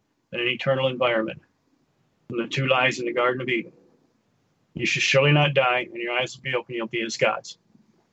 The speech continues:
And so all it is, as the scriptures say, there's nothing new under the sun.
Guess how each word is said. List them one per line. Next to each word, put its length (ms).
And 140
so 360
all 220
it 80
is, 320
as 300
the 120
scriptures 460
say, 300
there's 160
nothing 300
new 180
under 160
the 100
sun. 320